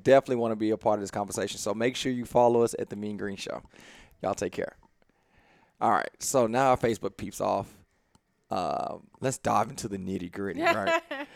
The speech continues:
Speaker 1: No, so what, what do you think, what did you think now that we're kinda back? It's not back to normal,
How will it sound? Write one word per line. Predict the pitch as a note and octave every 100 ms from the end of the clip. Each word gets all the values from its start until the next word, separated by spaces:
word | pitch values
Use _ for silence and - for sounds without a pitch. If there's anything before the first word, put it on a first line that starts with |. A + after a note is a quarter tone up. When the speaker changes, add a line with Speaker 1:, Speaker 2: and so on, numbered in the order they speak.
| B3+ B3+
Speaker 1:
No, | D3 D#3+ C#3+
so | A#2 C3 C#3 B2+ A#2+ -
what, | - C3+ -
what | D3+
do | F3
you | F#3 E3+
think, | D#3 D3+ C#3+ - - - _ _ _ _ _
what | - D#3
did | E3+
you | E3
think | C3 C3 A#2+ -
now | A2 A2 A#2+ A2+ G#2+
that | G#2 G#2+ E2+
we're | G#2+
kinda | - A2+ G#2+
back? | G2 G#2 G2+ G2 -
It's | C3+
not | F3+ B2
back | A#2+
to | F#2+
normal, | F#2+ E2 F2+